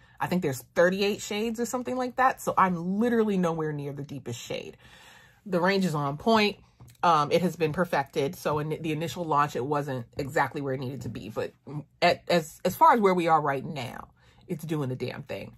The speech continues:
I bought this on launch. It worked perfectly for me. So thank you, mother. <laughs> You know, thank you very much. And I have since purchased the concealers because this foundation is actually light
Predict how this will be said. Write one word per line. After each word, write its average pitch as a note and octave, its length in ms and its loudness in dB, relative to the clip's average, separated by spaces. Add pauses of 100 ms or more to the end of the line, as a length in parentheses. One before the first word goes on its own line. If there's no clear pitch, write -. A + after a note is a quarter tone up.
I - 120 8
bought A#3+ 260 8
this F3 160 -2
on D3+ 240 -2
launch. D#3 320 0
It - 160 -2
worked C3+ 200 0
perfectly C3 420 -4
for A#2+ 120 -10
me. - 300 -12 (420)
So D3 540 2 (340)
thank F3+ 240 0
you, G#3 320 -2
mother. E3 420 0
<laughs> - 760 -6 (240)
You E4+ 340 10
know, F#3 260 4 (460)
thank G#3 140 6
you A3 40 2
very A3+ 140 10
much. A3 240 6 (760)
And G3+ 320 6
I G3+ 60 10
have G#3 200 4
since G3+ 260 -2
purchased A3 460 0
the F3+ 220 -2
concealers D4 580 -2
because G3 380 0
this A3 180 2
foundation G#3 540 0
is F3 140 -2
actually G3 580 -2
light E3+ 400 2